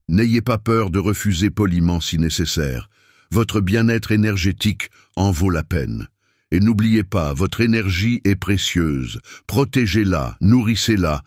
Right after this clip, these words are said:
et vous verrez votre vie se transformer de manière positive. Si cette vidéo vous a ouvert les yeux sur l'importance de l'énergie dans notre vie quotidienne, n'hésitez pas à la partager avec vos amis et votre famille.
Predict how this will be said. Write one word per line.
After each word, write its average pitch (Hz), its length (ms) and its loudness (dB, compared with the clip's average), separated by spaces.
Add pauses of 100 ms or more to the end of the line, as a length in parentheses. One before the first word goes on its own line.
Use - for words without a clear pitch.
(280)
et 104 80 4
vous 110 160 2
verrez 117 300 2
votre 98 320 -2
vie 101 160 0
se 107 140 -2
transformer 95 640 0
de 87 80 0
manière 92 380 0
positive. 78 840 -2 (540)
Si - 160 0
cette 98 240 0
vidéo 107 420 2
vous 90 240 0
a 101 60 2
ouvert 101 320 0
les 92 260 0
yeux 110 120 2
sur 95 200 -4
l'importance 101 640 -2
de 95 100 0
l'énergie 92 580 0
dans 90 140 0
notre 87 280 -2
vie 82 200 -2
quotidienne, 101 680 -2 (380)
n'hésitez 104 500 2
pas 123 260 -2
à 107 60 0
la 101 100 0
partager 107 680 -2
avec 90 240 -2
vos 87 300 0
amis 98 340 2 (280)
et 104 80 4
votre 101 280 -2
famille. 95 600 0